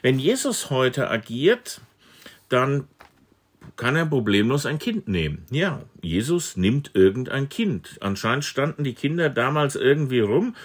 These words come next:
und man konnte sich einfach mal eins nehmen. Heute ist das ja verboten, ähm, und vor allem auch natürlich das Kind zu Herzen.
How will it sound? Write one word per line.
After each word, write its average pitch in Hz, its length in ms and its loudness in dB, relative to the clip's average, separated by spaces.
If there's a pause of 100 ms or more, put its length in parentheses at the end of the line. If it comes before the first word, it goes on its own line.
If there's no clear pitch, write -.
(160)
und 139 40 -2
man 123 140 2
konnte 147 280 0
sich 151 180 -2
einfach 156 320 -2
mal 135 260 0
eins 101 240 -2
nehmen. 156 460 -2 (180)
Heute 113 300 2
ist 127 180 0
das 123 160 -4
ja 113 120 0
verboten, 127 640 -2 (560)
ähm, 104 340 -2 (240)
und 110 220 2
vor - 200 2
allem 117 280 0
auch 107 340 -2
natürlich 101 460 -4
das 92 180 -6
Kind 104 260 -4
zu 110 160 -4
Herzen. 90 600 -6